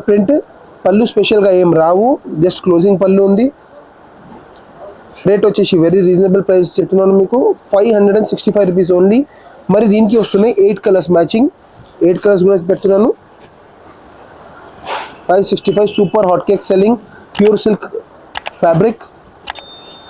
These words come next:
ఎక్సలెంట్ ఫ్యాబ్రిక్, all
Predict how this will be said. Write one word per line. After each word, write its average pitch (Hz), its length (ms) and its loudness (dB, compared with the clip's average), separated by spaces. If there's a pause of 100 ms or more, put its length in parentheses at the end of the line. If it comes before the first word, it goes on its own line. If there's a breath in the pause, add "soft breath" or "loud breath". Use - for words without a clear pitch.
(160)
ఎక్సలెంట్ 208 440 0
ఫ్యాబ్రిక్, 202 340 0 (3250)
all 214 120 2